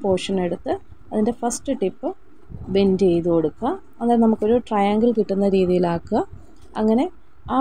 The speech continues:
full paper ഒരുമിച്ച് തന്നെ അങ്ങനെ ആക്കി എടുക്കാൻ പറ്റുമെങ്കിൽ വീഡിയോയിൽ കാണുന്ന പോലെ നിങ്ങൾ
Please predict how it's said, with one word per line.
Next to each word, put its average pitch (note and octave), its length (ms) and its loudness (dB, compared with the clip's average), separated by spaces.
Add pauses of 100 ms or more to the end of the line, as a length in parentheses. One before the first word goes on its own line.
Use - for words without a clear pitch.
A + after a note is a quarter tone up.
full C4 180 2 (100)
paper A#3 320 0
ഒരുമിച്ച് A#3 360 2
തന്നെ A#3 200 2
അങ്ങനെ A3 260 2
ആക്കി G3 280 -4
എടുക്കാൻ G3+ 300 -2
പറ്റുമെങ്കിൽ F3+ 440 0 (560)
വീഡിയോയിൽ A3+ 360 4
കാണുന്ന F#3 380 0
പോലെ F#3 260 4
നിങ്ങൾ F3+ 160 0